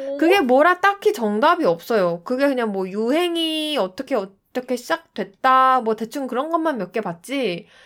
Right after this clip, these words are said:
Speaker 2: 뭐,
Speaker 1: 음.
Speaker 2: 내 안, 내, 리서치를 좀 제대로 안 한 것 같은데, 아는 분들이 계신다면, 뭐 혹시 뭐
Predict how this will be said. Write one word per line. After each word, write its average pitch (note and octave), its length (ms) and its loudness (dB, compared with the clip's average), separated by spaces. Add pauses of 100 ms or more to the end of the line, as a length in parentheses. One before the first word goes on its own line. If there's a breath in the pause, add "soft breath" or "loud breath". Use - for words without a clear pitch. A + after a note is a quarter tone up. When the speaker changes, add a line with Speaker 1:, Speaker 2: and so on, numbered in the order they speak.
(180 soft breath)
Speaker 2:
뭐, G#3+ 180 0
Speaker 1:
음. F#3+ 560 -2 (400)
Speaker 2:
내 G3+ 200 -6
안, G3 280 0
내, G3+ 100 -4
리서치를 C4+ 580 -4
좀 A3 140 -8
제대로 G#3 280 -2
안 F3 120 -2
한 F#3+ 100 -8
것 G3+ 80 -4
같은데, G#3 580 -6
아는 F4+ 480 0
분들이 B3+ 380 -4
계신다면, F#3+ 640 -8
뭐 G3 140 -8
혹시 A#3+ 280 -10
뭐 F3+ 260 -10